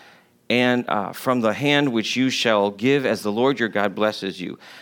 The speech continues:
This, so there's a cou-, there's a lot here, actually. He says you're gonna start counting seven weeks or seven sevens, which is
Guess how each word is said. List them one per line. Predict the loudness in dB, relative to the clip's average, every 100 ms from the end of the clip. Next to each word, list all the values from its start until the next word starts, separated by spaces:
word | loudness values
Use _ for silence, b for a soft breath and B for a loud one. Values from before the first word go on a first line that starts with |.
| B
This, | 0 0 -4
so | 0 2 0 -2 -18 -8
there's | -2 0
a | 0
cou-, | -2 -2
there's | 0 2
a | 4
lot | 4 4 2
here, | 2
actually. | 4 4 0 -6 B B B
He | 0 2
says | 4 4 4 2 B
you're | -2
gonna | 2 2 0
start | 2 2 2 0
counting | 2 4 4 2 -2 B
seven | -12 -6 0 4 4 4 2 0 2
weeks | 4 4 2
or | 0
seven | 2 2 2 0
sevens, | 0 2 2 0 -2
which | 0 0 4
is | 4 6 4 0